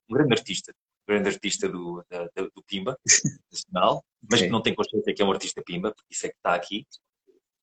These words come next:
Speaker 1: Ah, e um, e um teledisco de um, de uma dupla de luso-canadianas, que se chama São Lindas,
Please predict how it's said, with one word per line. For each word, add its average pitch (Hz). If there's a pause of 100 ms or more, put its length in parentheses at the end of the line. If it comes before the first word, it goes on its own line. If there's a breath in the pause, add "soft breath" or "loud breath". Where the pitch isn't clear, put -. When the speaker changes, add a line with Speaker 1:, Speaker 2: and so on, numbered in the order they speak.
Speaker 1:
Ah, 113
e 120
um, 127
e 120
um 123
teledisco 127 (140)
de 113
um, 110
de 101
uma 107
dupla 147 (140)
de 92 (240)
luso-canadianas, 117 (920)
que 107
se -
chama 104
São 180
Lindas, 117